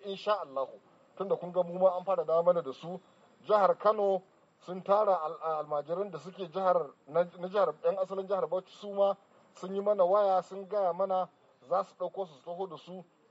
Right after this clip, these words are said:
su ma muna, muna jiran su. Amma gobe in Allah ya yarda za mu fara ɗaukan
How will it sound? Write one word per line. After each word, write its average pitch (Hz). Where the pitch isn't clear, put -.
su 175
ma 180
muna, 180
muna 180
jiran 147
su. -
Amma 156
gobe 151
in 208
Allah 196
ya 180
yarda 165
za 185
mu 175
fara 180
ɗaukan 196